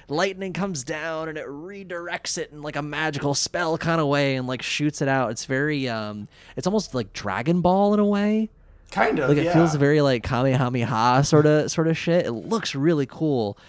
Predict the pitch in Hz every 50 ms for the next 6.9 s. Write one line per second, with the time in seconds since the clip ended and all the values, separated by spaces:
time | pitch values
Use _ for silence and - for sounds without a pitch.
0 | - - - 131 139 135 - - 175 196 208 - 190 170 139 135 127 123 - -
1 | 139 127 123 123 117 113 - 127 123 120 113 110 101 104 98 110 107 104 110 110
2 | 101 101 104 104 104 104 104 - - 104 98 98 101 104 104 98 95 98 - -
3 | - 98 95 - - 101 98 98 - - 113 120 - - - 117 139 - 160 147
4 | 151 160 - _ - - - - - _ _ - - - - 113 104 101 98 98
5 | 98 - - 294 330 370 403 403 - - 131 131 123 120 120 123 120 - - 131
6 | 127 110 98 - - - - - 98 95 90 90 87 - - - - -